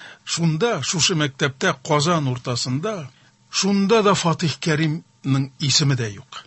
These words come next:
Менә мине, э, шул борчый. Йөз яшенә без Фатих Кәримнең хөрмәтенә бер кая да Казанда чәчәк куярга урын таба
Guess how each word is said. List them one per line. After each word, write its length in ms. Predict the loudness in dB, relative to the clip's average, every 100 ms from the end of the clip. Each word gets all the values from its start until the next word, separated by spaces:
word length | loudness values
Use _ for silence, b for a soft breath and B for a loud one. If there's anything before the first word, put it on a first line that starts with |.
| _
Менә 240 | -4 0 2
мине, 380 | 4 2 0 -4 B B B -12
э, 120 | -8
шул 300 | -4 -2 -4
борчый. 640 | -4 -6 -4 -2 -2 -6 -8 B B B B -20 -18
Йөз 460 | -8 -2 0 2
яшенә 640 | 2 0 0 2 2 0 -4 -12 B B B -12
без 480 | -4 -2 0 -2 b b b b _
Фатих 320 | -8 -4 -4 -2
Кәримнең 640 | 0 0 2 0 0 -2 -6 _ _ -14
хөрмәтенә 600 | -4 2 2 2 0 -2 -2
бер 280 | -2 -2 0
кая 220 | 0 0
да 100 | -2
Казанда 480 | -4 -4 -2 -2 -2
чәчәк 460 | -4 -2 -2 -4
куярга 1000 | -6 -4 -2 -4 -10 _ -20 _ -4 -2 -2
урын 300 | 0 0 0
таба 300 | -2 -4 -4